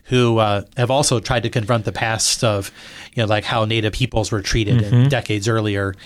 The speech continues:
Speaker 1: and so forth. So you've had tens of countries who have been through this, uh, kind of process, and certain kinds of ways of dealing with the past have emerged. One of the most common is what is known as the Truth Commission,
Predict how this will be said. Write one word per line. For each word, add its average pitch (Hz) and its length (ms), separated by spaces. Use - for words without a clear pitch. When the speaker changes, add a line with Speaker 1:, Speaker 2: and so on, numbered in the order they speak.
Speaker 1:
and 107 120
so 113 120
forth. 101 380
So 170 560
you've 156 180
had 151 200
tens 196 380
of 135 100
countries 127 480
who 135 60
have 107 120
been 127 160
through 113 200
this, - 420
uh, 107 180
kind 117 300
of 98 80
process, 113 640
and 101 220
certain 139 320
kinds 131 340
of 110 140
ways 123 360
of 98 140
dealing 110 260
with 104 120
the 110 80
past - 380
have 110 160
emerged. 101 680
One 170 120
of 190 80
the 160 80
most 135 340
common 120 600
is 107 180
what 127 140
is 117 160
known 117 180
as 104 160
the 107 100
Truth - 420
Commission, 101 600